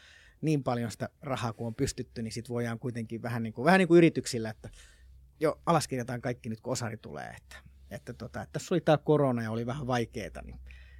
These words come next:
sen takia meillä nyt, nyt täältä, nyt, nyt tuli näin paljon kuin se on. Et ainahan on näin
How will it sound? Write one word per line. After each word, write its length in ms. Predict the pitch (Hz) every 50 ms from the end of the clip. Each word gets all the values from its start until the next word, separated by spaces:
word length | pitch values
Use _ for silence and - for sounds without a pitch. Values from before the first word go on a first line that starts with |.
| - - -
sen 200 | - - 135 135
takia 220 | 139 131 - 135
meillä 240 | 123 120 117 117 120
nyt, 140 | 117 113 - - - -
nyt 120 | 151 131 - -
täältä, 200 | 131 - 120 - - - _ _ -
nyt, 200 | 143 139 - -
nyt 140 | 151 131 -
tuli 200 | - 131 123 127
näin 220 | 127 127 123 123 117
paljon 240 | - 123 120 120 113
kuin 120 | 127 117
se 120 | - -
on. 80 | 123 117
Et 180 | 120 - - -
ainahan 420 | - 175 196 208 196 196 185 175 170
on 100 | 165 156
näin 180 | 151 147 135